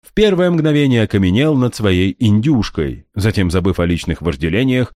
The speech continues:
он бросился с громовым лаем к этой воровской банде, продолжавшей крикливо драться.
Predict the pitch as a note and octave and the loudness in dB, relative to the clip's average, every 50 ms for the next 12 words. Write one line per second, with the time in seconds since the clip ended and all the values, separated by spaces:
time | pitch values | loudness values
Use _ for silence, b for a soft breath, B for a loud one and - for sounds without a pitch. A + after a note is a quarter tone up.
0 | _ _ - B2 C3 D3 C#3 G2 F#2+ F#2+ G#2+ B2+ C#3+ C3+ - A#2 G#2+ - B2 A#2 | _ _ -2 0 0 2 2 2 0 2 2 0 0 0 -2 -2 -2 -2 -2 -2
1 | G#2 G#2+ A2 A#2+ B2 C3 A#2+ B2+ C3 A#2 G2 E2+ F#2+ A#2 C3+ C3 B2 A2+ G2+ - | 0 0 2 2 2 2 0 0 0 0 0 0 0 0 0 0 0 0 0 0
2 | B2+ A#2+ A#2 G#2 G#2 G2+ A2+ G2+ - - C3 G#2+ F2+ D#2+ G#2+ C3 D3 C#3 B2 C#3+ | -2 0 0 0 0 0 0 -2 -2 -2 -2 0 0 0 0 0 0 0 0 0
3 | D3 C#3 - _ _ _ _ - G2+ G#2+ G#2 A2 G#2+ G2+ E2+ E2+ G#2 A2 G#2+ - | -2 -2 -6 _ _ _ _ -2 0 0 2 0 0 0 0 0 0 0 0 -2
4 | - G2+ F#2+ - G#2 G2 - - F#2+ G2 G2 F#2 F#2+ E2 D2+ F2 G2 G2+ F2 - | -4 -4 -2 -2 -2 -2 -2 -2 0 0 0 0 0 0 0 0 0 0 -2 -6
5 | - - D2+ B1 A#1 | -8 -10 -12 -12 -12